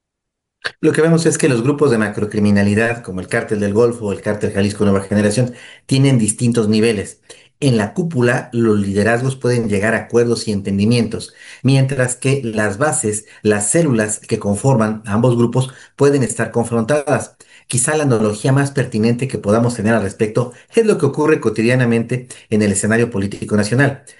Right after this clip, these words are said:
Los líderes de los partidos políticos quizá los podamos ver el día de mañana comiendo en lujosos restaurantes y llegando a ciertos entendimientos, mientras que los diputados, alcaldes, sus candidatos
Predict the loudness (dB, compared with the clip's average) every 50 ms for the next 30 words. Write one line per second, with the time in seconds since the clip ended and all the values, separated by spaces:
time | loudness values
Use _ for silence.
0 | -20 -20 _ -2 -2 0 2 2 2 4 2 2 2 0 -4 -4 -8 -8 -2 -2
1 | -2 -2 0 0 0 0 2 0 -2 -2 -2 -2 -2 -6 -6 -4 -2 -2 -2 -4
2 | -2 -2 0 0 2 2 2 2 2 2 2 0 0 0 0 0 0 0 0 0
3 | 0 -2 -4 -8 _ -20 -20 _ -20 -20 _ _ -4 -2 0 2 2 4 4 2
4 | 2 0 0 -2 -2 -2 -2 -2 -4 -2 -2 -2 -2 0 -2 -4 -4 -2 -2 -2
5 | 0 0 0 0 -2 -4 -2 -4 0 0 0 0 0 0 0 2 0 0 0 0
6 | -2 -2 -2 -2 -2 -2 -2 -2 -2 0 2 2 2 0 -2 -8 -10 -14 _ -20
7 | -20 -20 -18 -4 -2 0 0 0 -2 -2 -4 -4 -4 -2 -2 -2 -2 -2 -4 -4
8 | -4 -4 0 -2 -2 -2 -2 -4 0 0 2 2 2 0 -2 -4 -4 -2 -2 -2
9 | -2 -2 -2 -2 0 0 -2 -2 -4 -6 -12 -2 0 0 0 0 -2 -2 0 0
10 | 0 0 -2 -2 -2 -4 -6 -6